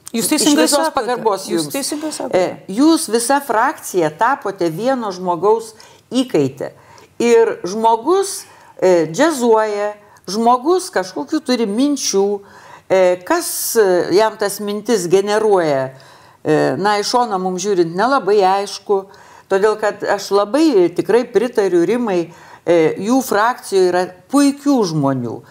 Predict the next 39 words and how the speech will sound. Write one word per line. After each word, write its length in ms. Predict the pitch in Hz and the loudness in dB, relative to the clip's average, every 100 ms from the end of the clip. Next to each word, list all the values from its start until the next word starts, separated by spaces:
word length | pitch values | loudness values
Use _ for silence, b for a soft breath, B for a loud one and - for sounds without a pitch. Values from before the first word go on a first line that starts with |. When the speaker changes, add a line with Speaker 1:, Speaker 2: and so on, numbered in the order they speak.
| B B | B B
Speaker 2:
protingų 720 | 220 247 247 311 277 220 165 156 | 0 0 0 0 0 2 0 0
žmonių, 520 | 160 151 147 135 127 b b b b | 0 -2 -2 -4 -6 b b b b
bet 200 | 202 240 | -2 2
jie 80 | 294 | 2
visi 240 | 285 - | 2 -2
kaip 200 | 311 311 | 0 0
paralyžiuoti. 880 | 311 302 311 359 330 240 120 - 113 - _ - | 0 -2 -2 -2 -2 -2 -2 -4 -14 -18 _ -14
Speaker 1:
Ne, 220 | 180 160 | -12 -10
ne, 140 | 151 | -12
ne. 140 | - - 240 B 190 | -14 -14 -14 B -4
Nesame 380 | 220 247 202 185 | -2 -2 -2 -2
paralyžiuoti, 520 | 202 202 202 247 254 | 2 2 2 0 0
Speaker 2:
Ne, 120 | 226 | 0
Speaker 1:
bet 80 | 214 | 0
Speaker 2:
nu 60 | 269 | -2
tai 60 | |
Speaker 1:
šiuo 140 | 294 320 | 2 2
Speaker 2:
kad 120 | 277 | 2
jūs 160 | 254 | 0
Speaker 1:
atveju, 160 | 240 240 | -2 0
Speaker 2:
nieko 220 | 349 339 | 0 0
nežinot, 420 | 311 320 285 269 | -2 -2 -2 -2
kas 220 | 185 180 180 | 0 0 0
Speaker 1:
e, 40 | |
Speaker 2:
ten 80 | - | 0
Speaker 1:
leiskit, 260 | - 175 - | 0 -2 -4
Speaker 2:
vyksta. 260 | - - | -6 -4
Speaker 1:
paaiškinu. 460 | 226 220 - 165 160 B B | -2 -2 -4 -10 -10 B B
E, 140 | - 185 | -2 -2
šiuo 200 | - 262 - | 0 -2 0
atveju 360 | 226 233 185 | -2 -2 -4
dėl 240 | 165 170 180 - | -2 -4 -4 -8
memorandumo, 760 | 175 185 156 190 247 165 135 - - _ | -4 0 0 0 -2 -4 -6 -12 -18 _
taip, 320 | - 240 - | 0 0 0
tai 120 | 196 | -2
buvo, 280 | 160 208 196 - - | 0 0 0 -2 -2
e, 220 | 175 160 | -2 -2
derybinė 440 | 143 170 226 226 185 | 0 0 0 0 -2
grupė. 340 | 156 139 - | -4 -8 -10